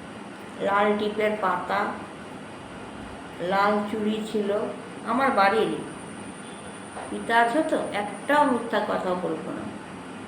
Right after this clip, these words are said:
আর একশো এক টাকা আমি এর চেয়ে বেশি দিতে পারি না।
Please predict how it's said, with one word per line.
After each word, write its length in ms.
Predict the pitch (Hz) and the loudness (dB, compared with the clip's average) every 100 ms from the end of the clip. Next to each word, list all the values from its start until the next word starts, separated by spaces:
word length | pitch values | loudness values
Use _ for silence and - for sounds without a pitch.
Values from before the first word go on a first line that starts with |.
| - - - - - - - 196 | -12 -12 -14 -14 -12 -10 -2 0
আর 100 | 220 - | 2 0
একশো 580 | 202 196 190 - 285 330 - - | 0 0 -2 0 0 0 -4 -6
এক 140 | 170 - | -6 -6
টাকা 240 | - - - - - - - - - - - - 330 | -8 -8 -12 -12 -12 -12 -12 -12 -12 -12 -12 -8 -2
আমি 200 | 339 302 | 4 4
এর 180 | 277 269 | 4 4
চেয়ে 140 | 254 | 2
বেশি 240 | 220 214 180 | 2 0 -4
দিতে 220 | 160 - | -4 -4
পারি 180 | - - | -4 -4
না। 360 | - - - | -6 -8 -10